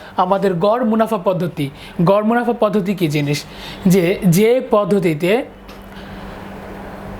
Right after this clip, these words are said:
মুনাফা গড় হারকে বিবেচনা করা হয়, তাকে গড় মুনাফা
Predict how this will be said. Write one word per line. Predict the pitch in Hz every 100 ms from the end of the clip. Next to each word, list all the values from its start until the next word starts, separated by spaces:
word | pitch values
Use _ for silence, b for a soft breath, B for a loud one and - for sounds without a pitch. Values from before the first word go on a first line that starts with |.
| -
মুনাফা | 180 214 233 247 202 165 196 262 - - - 175
গড় | 175 214 233 240
হারকে | - 185 185 202
বিবেচনা | 170 190 214 214 208
করা | 180 165 151
হয়, | 147 175 214 254 B B -
তাকে | 185 185
গড় | 175 185 214
মুনাফা | 214 214